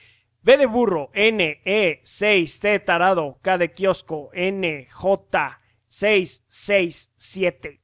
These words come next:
dos. Ahí está. Entonces, la armadura de Brutus. Ahora, ¿qué más? Siguiendo con Assassin's Creed, ahora con el Revelations.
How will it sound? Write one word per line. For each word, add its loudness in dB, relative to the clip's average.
dos. -4
Ahí -14
está. -2
Entonces, -10
la -6
armadura -4
de -8
Brutus. -4
Ahora, 4
¿qué -4
más? -8
Siguiendo -2
con 0
Assassin's -4
Creed, 0
ahora 2
con -4
el -8
Revelations. -8